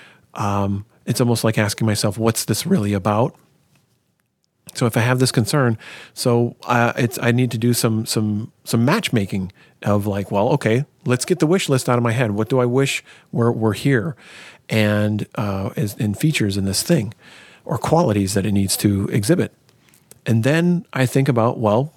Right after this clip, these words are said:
what are my goals and what are my resources as far as getting this done?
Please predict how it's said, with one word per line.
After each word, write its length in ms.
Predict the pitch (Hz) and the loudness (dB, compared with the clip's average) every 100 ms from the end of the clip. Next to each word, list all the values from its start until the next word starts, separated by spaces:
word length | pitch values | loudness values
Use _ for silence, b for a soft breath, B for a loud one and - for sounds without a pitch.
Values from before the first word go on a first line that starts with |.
| _ _ _ _ _ _ _ | _ _ _ _ _ _ _
what 460 | - 107 101 127 160 | -12 -8 -2 0 0
are 120 | 143 | 0
my 160 | 151 156 | 2 2
goals 500 | 139 185 110 - - - | 2 0 -4 -10 -12 -8
and 320 | 113 104 107 - _ - | -4 -4 -4 -10 _ -4
what 180 | 113 135 | 0 2
are 60 | |
my 100 | 139 | 2
resources 640 | 131 147 - 104 - 95 117 | 2 2 0 -2 -4 -8 -8
as 100 | - | -2
far 200 | 120 110 | 0 0
as 100 | 104 | 0
getting 240 | 120 110 | -2 0
this 160 | 107 - | -2 -2
done? 300 | 139 101 | -2 -2